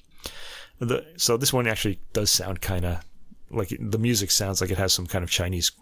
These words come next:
quality to it. The fourth movement, Seventh Evening of the Seventh Moon, nineteen oh two poem. This poem, like all of them, dwells on descriptions of visible nature to convey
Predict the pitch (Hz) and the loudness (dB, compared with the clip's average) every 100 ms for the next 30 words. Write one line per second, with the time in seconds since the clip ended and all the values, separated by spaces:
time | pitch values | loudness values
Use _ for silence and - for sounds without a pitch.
0 | - - 95 92 92 95 - 87 - - | -14 -2 0 2 2 2 -2 -2 -4 -8
1 | - - - - - - - - - - | -18 -20 -20 -18 -14 -14 -14 -4 0 4
2 | 175 208 143 135 135 170 - - 175 196 | 4 4 4 4 4 2 2 2 2 -2
3 | - 170 175 190 190 131 123 - 151 147 | -6 -2 2 4 4 4 4 4 4 0
4 | 104 110 131 170 117 98 110 113 127 131 | 0 2 4 6 4 2 2 2 2 2
5 | 123 107 - 120 101 82 82 - - - | 2 2 2 2 2 0 -6 -12 -20 -20
6 | _ _ _ - 98 87 78 78 - - | _ _ _ -2 0 0 -4 -8 -12 -14
7 | - - 175 - 170 196 180 139 139 165 | -14 -2 0 2 4 4 4 4 4 4
8 | 147 113 120 113 127 123 123 110 - 151 | 4 2 0 4 4 4 2 2 2 2
9 | 151 113 98 123 127 113 107 117 131 156 | 2 2 4 2 2 2 2 2 2 2
10 | - - - 107 101 117 | 2 -2 0 0 4 4